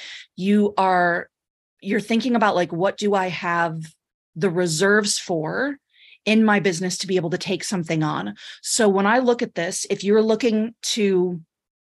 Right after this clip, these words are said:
when you're looking to make moves in your business that are gonna cost you money,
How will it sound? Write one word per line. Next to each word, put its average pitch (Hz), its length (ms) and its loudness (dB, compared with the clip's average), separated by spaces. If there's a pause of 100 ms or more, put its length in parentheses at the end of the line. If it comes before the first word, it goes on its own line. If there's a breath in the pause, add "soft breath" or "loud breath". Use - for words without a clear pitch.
(540)
when 196 160 4
you're 226 100 4
looking 247 280 2
to 220 40 2
make 208 220 -2
moves 202 320 -2
in 196 60 -2
your 196 100 0
business 180 320 -4
that 185 80 -6
are 185 40 -2
gonna 175 140 -2
cost 180 380 -4
you 180 80 -2
money, 170 460 -2